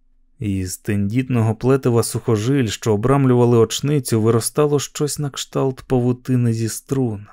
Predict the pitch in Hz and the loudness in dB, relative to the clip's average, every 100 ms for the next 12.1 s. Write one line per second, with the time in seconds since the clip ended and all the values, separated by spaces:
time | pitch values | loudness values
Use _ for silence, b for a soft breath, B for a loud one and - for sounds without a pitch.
0 | - _ - 117 135 170 170 165 185 143 | -20 _ -4 0 2 2 2 4 2 2
1 | 120 131 131 131 151 143 131 120 - 151 | 4 4 6 4 4 4 2 0 0 0
2 | 131 135 131 151 160 - 143 131 156 156 | 4 2 2 -2 -2 0 0 2 2 2
3 | 143 - 147 147 151 151 147 151 147 98 | 0 2 2 2 0 2 0 0 0 -2
4 | 95 95 _ - _ _ _ 127 135 160 | -6 -16 _ -20 _ _ _ -8 -4 -2
5 | 147 135 - 147 151 147 143 131 - 151 | -2 -4 -4 -4 0 4 4 4 -2 -6
6 | 156 151 151 147 135 143 139 135 139 131 | -4 -6 -4 -4 0 2 2 0 0 -4
7 | - 139 135 110 104 107 107 113 107 127 | -2 0 0 -2 -4 -2 2 0 2 2
8 | 117 120 123 127 117 123 110 123 117 127 | 2 2 2 4 2 0 0 0 2 2
9 | 117 - 120 117 139 113 104 101 104 - | 2 0 -2 0 -2 0 -2 -4 -4 -2
10 | 110 107 104 113 107 110 110 104 117 104 | 0 2 2 2 2 0 -2 -4 -4 -6
11 | - 107 - 113 110 - - 113 101 98 | -6 -10 -4 -6 -6 -8 -4 -4 -4 -8
12 | 117 | -14